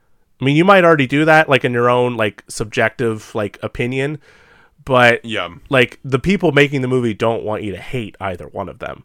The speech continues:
Speaker 2: Though, you know, I do, I, one of the big things I hear with this movie is I know people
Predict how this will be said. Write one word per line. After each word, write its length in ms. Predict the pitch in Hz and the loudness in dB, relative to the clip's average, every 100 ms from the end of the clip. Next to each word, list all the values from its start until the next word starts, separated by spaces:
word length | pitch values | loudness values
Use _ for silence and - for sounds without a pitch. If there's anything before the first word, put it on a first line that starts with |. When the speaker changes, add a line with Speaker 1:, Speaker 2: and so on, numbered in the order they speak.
| _ | _
Speaker 2:
Though, 440 | 143 123 147 139 147 | -12 -4 -2 0 -2
you 120 | 127 | -2
know, 220 | 135 135 | -2 -2
I 120 | 123 | -4
do, 300 | 120 151 156 139 | -6 -6 -6 -4
I, 200 | 123 120 | -6 -6
one 180 | 120 156 | -8 -4
of 60 | |
the 60 | 151 | -4
big 220 | 123 110 | -4 -8
things 220 | - 117 | -10 -10
I 60 | 104 | -8
hear 140 | 107 | -10
with 100 | 107 | -10
this 160 | 101 95 | -12 -14
movie 300 | 110 98 101 | -14 -14 -14
is 320 | 104 101 95 - _ _ _ - | -12 -14 -14 -20 _ _ _ -10
I 80 | 131 | -6
know 140 | 185 | -6
people 720 | 190 175 160 156 143 135 131 | -6 -8 -8 -6 -4 -4 -6